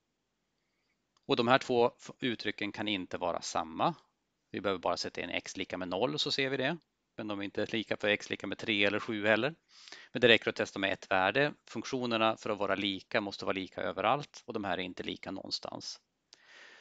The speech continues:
Så då vet vi då att vi har två funktioner, eval hx, eller eval h och eval h-streck, som är olika trots att vi vet att h är lika med h-streck.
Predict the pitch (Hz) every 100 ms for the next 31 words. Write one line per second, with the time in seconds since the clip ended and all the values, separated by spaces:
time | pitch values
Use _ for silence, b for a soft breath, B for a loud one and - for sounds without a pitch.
0 | B B B - 131 135 131 165 185 131
1 | 151 - 147 95 101 156 - 113 117 110
2 | - 202 - 180 - 90 50 55 - 101
3 | 131 175 156 120 - - 185 - - -
4 | _ _ 123 117 123 120 139 139 - 113
5 | 113 196 _ _ _ _ - - 104 98
6 | 92 - 101 95 - - 156 _ - _
7 | b b b b b b b _ - 123
8 | 113 160 113 95 95 - 135 165 - b
9 | b _ _ _ _ _ _ - 190 -
10 | - - - _ _ _ _ - 123 -
11 | 110 123 196 127 95 - - 196 135 -
12 | _ _ _ 131 113 98 - 165 110 110
13 | 98 - - - -